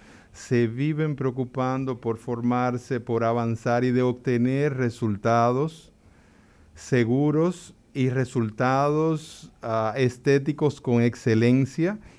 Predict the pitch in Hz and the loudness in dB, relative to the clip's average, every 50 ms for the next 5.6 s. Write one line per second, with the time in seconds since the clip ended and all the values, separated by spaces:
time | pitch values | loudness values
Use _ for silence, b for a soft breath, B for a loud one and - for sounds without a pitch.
0 | 117 B 131 135 135 131 127 120 117 120 139 175 180 160 131 120 - 123 117 113 | -6 B 2 4 4 4 4 4 4 2 2 2 2 2 2 0 0 -2 -2 -2
1 | - 120 107 107 117 127 147 143 123 107 90 - 104 101 - b b b b 107 | -2 -2 0 0 0 0 0 0 -2 -2 -2 -4 -4 -6 -6 b b b b 0
2 | 107 110 110 113 110 - - 123 113 113 113 127 139 143 139 139 131 120 117 117 | 2 2 4 2 2 0 0 0 0 2 2 2 2 2 0 2 0 2 2 0
3 | - - 120 113 123 117 117 117 123 156 185 185 180 - 160 160 - 196 117 120 | 0 -4 -4 -2 0 2 2 2 2 2 2 0 0 -2 -4 -4 -2 -2 0 0
4 | 135 175 220 220 - - 131 117 107 107 117 113 113 123 127 127 - 131 123 117 | 0 0 -2 -2 -2 0 0 0 0 0 0 2 2 2 0 0 -2 -2 -2 0
5 | 113 110 110 110 - - 117 98 95 92 90 90 | 2 2 0 0 -2 -2 -2 -2 -2 -2 -4 -4